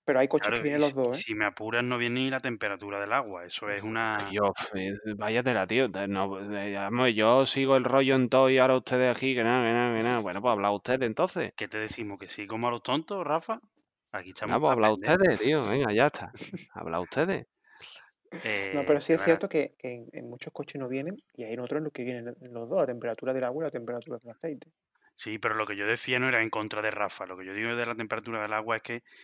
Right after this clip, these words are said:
Speaker 2: eh, mu-, muchos coches marcan una temperatura del agua, o la mayoría, que no es real. Eh, tú arrancas el coche, se mantiene la rayita abajo,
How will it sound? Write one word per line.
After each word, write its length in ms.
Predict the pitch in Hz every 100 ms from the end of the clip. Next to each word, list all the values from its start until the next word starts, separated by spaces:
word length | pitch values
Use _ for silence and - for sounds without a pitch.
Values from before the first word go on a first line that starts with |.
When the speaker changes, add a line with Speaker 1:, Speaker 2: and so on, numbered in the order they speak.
| - _ _ -
Speaker 2:
eh, 300 | 117 101 98
mu-, 220 | 101 127 147 107 98 104
muchos 280 | 113 123
coches 340 | - 120 - 123
marcan 280 | 120 113 110
una 120 | 113
temperatura 520 | 113 113 113 110 113
del 120 | 110
agua, 320 | 110 117 131 110
o 260 | 95 87 90 _ _ _
la 180 | - 98
mayoría, 600 | 101 98 98 113 127 151 _ _ _ _
que 120 | 110
no 100 | 107
es 60 | 107
real. 440 | 123 113 135 143 - _ _ _ _ _ _ -
Eh, 260 | 107 98 -
tú 140 | 104
arrancas 340 | 101 110 110 113
el 100 | 110
coche, 440 | 151 156 - 180 202
se 240 | - - 98
mantiene 440 | 95 90 107 101
la 240 | 110 110 110
rayita 380 | 110 113 120
abajo, 400 | 127 156 160 180